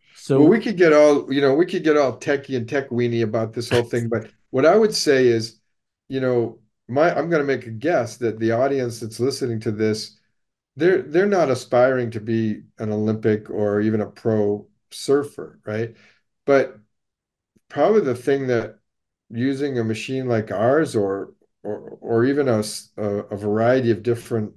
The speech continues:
Speaker 2: um, pieces of exercise equipment that, to help them accomplish, um, a level of fitness is that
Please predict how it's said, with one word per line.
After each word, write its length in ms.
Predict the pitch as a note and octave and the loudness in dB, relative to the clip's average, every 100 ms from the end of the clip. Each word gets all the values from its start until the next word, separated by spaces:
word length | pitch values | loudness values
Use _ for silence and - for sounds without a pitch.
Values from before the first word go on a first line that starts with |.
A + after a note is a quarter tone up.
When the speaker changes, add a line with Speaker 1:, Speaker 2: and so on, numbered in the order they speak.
| _ | _
Speaker 2:
um, 380 | G2 G2+ G2 F2+ _ _ | -10 -10 -12 -18 _ _
pieces 260 | B2 A2+ | -8 -2
of 120 | A2+ | 0
exercise 460 | - B2+ A#2 B2 A2 | 0 0 -2 -2 -2
equipment 380 | - B2 G#2+ G#2+ | -4 -6 -4 -4
that, 220 | G#2+ - - _ _ _ _ - | -6 -8 -16 _ _ _ _ -10
to 60 | |
help 260 | G#2+ C#3 C3+ | -2 -2 0
them 140 | A#2 | -2
accomplish, 840 | G#2 - B2 B2 A#2+ A#2+ G#2+ - - _ _ _ _ - | -4 -6 -4 -2 0 0 0 -6 -20 _ _ _ _ -8
um, 380 | A2 G#2 G2+ - _ _ | -6 -6 -8 -18 _ _
a 60 | G#2+ | -4
level 380 | G#2+ A#2 A#2 G#2+ | 2 2 2 0
of 100 | G#2 | -2
fitness 460 | - C#3+ A2+ G#2 - _ | -4 -4 -4 -14 -16 _
is 180 | - A#2+ | -2 0
that 300 | A#2 A#2+ - | 2 0 -2